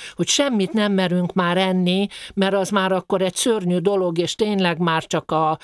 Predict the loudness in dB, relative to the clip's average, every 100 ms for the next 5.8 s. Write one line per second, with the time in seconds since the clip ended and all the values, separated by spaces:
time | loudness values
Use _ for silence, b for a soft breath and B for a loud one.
0 | B B -8 -4 -2 0 0 -2 -6 -6
1 | -4 -4 -8 -10 -16 -18 -8 -2 0 0
2 | 0 -2 0 -2 0 0 0 0 0 0
3 | 0 0 0 0 0 -2 -2 -4 -4 -4
4 | -4 -2 -2 -2 -2 0 0 0 -2 -2
5 | -2 0 -2 -2 -2 0 -2